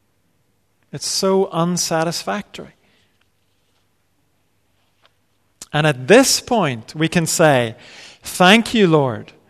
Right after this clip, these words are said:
that I live in New Testament times." But if we're going to see what exactly has changed since Old Testament times,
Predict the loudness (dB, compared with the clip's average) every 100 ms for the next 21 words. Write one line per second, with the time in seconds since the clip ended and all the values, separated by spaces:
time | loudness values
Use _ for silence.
0 | _ _ _ 0 6 8 8 6 2 0
1 | 0 2 0 0 -6 -8 -10 -12 -12 _
2 | -20 _ _ _ _ _ _ _ _ _
3 | _ _ _ -20 -20 -20 -8 -2 2 2
4 | 2 2 2 2 6 6 6 6 4 6
5 | 4 4 4 0 -2 2 4 4 2 -2
6 | -4 -4 0 0 2 2 2 0 -8 -4
7 | -4 -2 -6 -10 -14